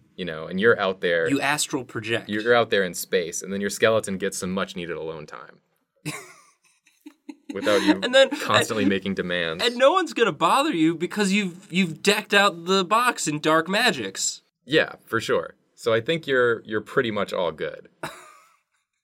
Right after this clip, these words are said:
Speaker 2: Uh, okay, so one, one possibility, it's a hot box. Another possibility, there's a box skeleton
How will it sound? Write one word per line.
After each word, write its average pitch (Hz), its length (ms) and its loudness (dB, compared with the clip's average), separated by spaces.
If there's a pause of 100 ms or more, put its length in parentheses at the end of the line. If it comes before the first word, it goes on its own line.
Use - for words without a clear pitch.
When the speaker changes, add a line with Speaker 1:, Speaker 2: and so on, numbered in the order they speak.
(960)
Speaker 2:
Uh, 143 400 2
okay, 151 300 -2
so 123 360 -2
one, 160 560 0
one 196 220 4
possibility, 151 880 2
it's 135 240 -4
a 131 60 -2
hot 113 320 0
box. - 600 -8 (680)
Another 175 360 2
possibility, 107 880 -4 (1160)
there's 120 600 0 (240)
a 117 80 -2
box 123 380 0
skeleton 101 800 -6